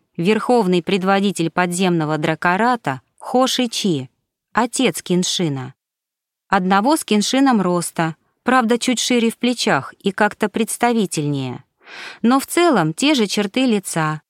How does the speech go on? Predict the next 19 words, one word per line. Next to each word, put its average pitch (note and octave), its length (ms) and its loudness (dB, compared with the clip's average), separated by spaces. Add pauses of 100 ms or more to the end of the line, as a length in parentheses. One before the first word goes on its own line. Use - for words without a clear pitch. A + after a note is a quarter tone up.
(220)
с - 180 -4
широкими, B3+ 540 2
красиво A3 520 0
вылепленными A3+ 600 2
скулами, D#3+ 760 -2 (240)
прямым A3+ 480 2
носом, F3+ 540 0 (160)
чувственным A#3+ 640 0
ртом. D#3+ 500 -2 (680)
Только A#3+ 340 2
взгляд A#3+ 420 0
темных B3 460 0
глаз, A3 580 0 (300)
на G#3+ 160 2
дне A3 240 2
которых A3 520 0
плещется G#3 600 0
багряное F#3 640 0
пламя — A3+ 640 0